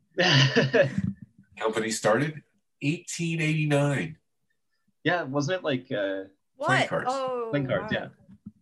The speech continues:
Speaker 2: And it's been in business since eighteen eighty-nine. I just think that's so cool. I just think, I don't know why I like that so much. I just think that's
Speaker 1: Yeah.
Speaker 2: awesome. Like, uh, I don't know.
Speaker 1: I like a lot of those, like, the bit, like,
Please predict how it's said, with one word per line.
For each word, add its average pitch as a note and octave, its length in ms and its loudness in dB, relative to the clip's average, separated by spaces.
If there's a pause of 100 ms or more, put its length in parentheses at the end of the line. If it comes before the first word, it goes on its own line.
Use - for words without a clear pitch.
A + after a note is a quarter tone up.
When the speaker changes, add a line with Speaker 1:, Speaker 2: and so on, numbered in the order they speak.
(320)
Speaker 2:
And - 100 -10
it's G#2 140 -4
been C#3+ 140 0
in B2 100 0
business D3 280 -4
since A2 160 -8
eighteen B2 280 -4
eighty-nine. B2 480 -6
I - 100 -6
just - 200 -8
think D#3 120 -6
that's C#3+ 200 -2
so A2+ 380 -2
cool. F#3 420 -8 (120)
I C#3 80 -6
just B2 160 -10
think, C3 200 -6
I B2 60 -6
don't B2+ 140 -4
know B2 80 -4
why A#2+ 180 -4
I F#2 100 -2
like F#2 220 -2
that - 160 -4
so - 100 -12
much. D#2 260 -8
I E2 60 -8
just - 160 -14
think E2+ 120 -8
that's - 340 -10
Speaker 1:
Yeah. C3 120 -4
Speaker 2:
awesome. - 220 -8 (1300)
Like, - 280 -12
uh, G1+ 260 -6 (840)
I D#3 40 -16
don't E3+ 120 -10
know. E3 180 -8 (420)
Speaker 1:
I C#3 60 2
like F3+ 180 0
a F3 40 -8
lot B2+ 200 4
of B2 60 -4
those, A#2+ 180 -4
like, G2+ 200 -6
the G#2 80 -12
bit, - 260 -6
like, A2+ 180 -12